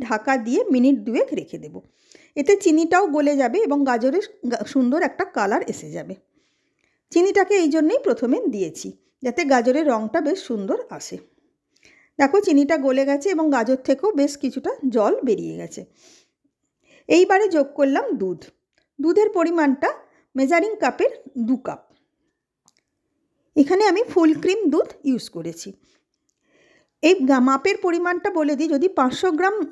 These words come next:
গাজরে করো তাহলে পাঁচশো মিলিলিটার দুধ ব্যবহার করবে এবং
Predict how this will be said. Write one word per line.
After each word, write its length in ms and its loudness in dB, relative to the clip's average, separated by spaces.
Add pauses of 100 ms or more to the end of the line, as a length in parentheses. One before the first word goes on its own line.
গাজরে 340 4
করো 320 -2
তাহলে 260 -4
পাঁচশো 420 -4
মিলিলিটার 520 0 (100)
দুধ 220 0
ব্যবহার 400 -2
করবে 320 -4 (160)
এবং 160 4